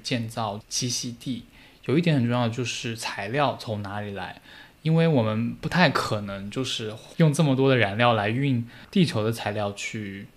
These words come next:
外星，所以最好的一个方式就是能够利用本土的材料，<laughs> 跟我们现在建筑所倡导的用本土材料也差不多。所以我们看到的这个项目呢，它其实就是用本土的这个土壤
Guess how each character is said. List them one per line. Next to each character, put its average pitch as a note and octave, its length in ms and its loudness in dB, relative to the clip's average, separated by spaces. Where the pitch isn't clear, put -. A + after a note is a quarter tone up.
外 A2 240 2
星， G2+ 320 -10
所 - 140 0
以 B2+ 80 4
最 E3 240 4
好 A#2+ 220 0
的 G2 100 -4
一 G#2+ 80 -6
个 B2 100 -4
方 B2+ 280 -4
式 C3 180 -8
就 A#2+ 80 -6
是 A#2 140 -6
能 G#2+ 120 -4
够 A#2+ 100 -4
利 C3 100 -4
用 B2+ 200 0
本 A2 220 -8
土 A#2 180 -10
的 G2 280 -14
材 - 300 -12
料， G#2+ 180 -10
<laughs> - 420 2
跟 E3+ 140 4
我 D#3 40 8
们 A#2+ 160 4
现 C#3+ 200 6
在 C#3 100 6
建 C#3 240 4
筑 C3+ 140 4
所 A#2 160 2
倡 B2 240 4
导 F#2+ 160 -2
的 B2+ 160 -10
用 C3 180 0
本 A2+ 180 -2
土 A#2 80 -6
材 A2 200 -6
料 A2+ 120 -2
也 A2 60 -4
差 A#2 180 -4
不 G#2+ 120 -6
多。 A2 180 -6
所 - 160 4
以 F3 80 10
我 C#3+ 120 6
们 A2+ 120 2
看 F#3 160 4
到 E3 140 4
的 B2 260 0
这 G3+ 220 6
个 C3 80 4
项 C3+ 280 0
目 A#2 120 0
呢， G#2 180 -2
它 B2+ 100 0
其 C3+ 100 -2
实 B2+ 220 -6
就 C#3 120 -4
是 C#3+ 140 -8
用 B2+ 140 2
本 A2+ 220 -2
土 A#2 160 -4
的 F#2+ 80 -4
这 A2 140 -8
个 A2 80 -4
土 G2+ 200 -10
壤 F#2+ 180 -10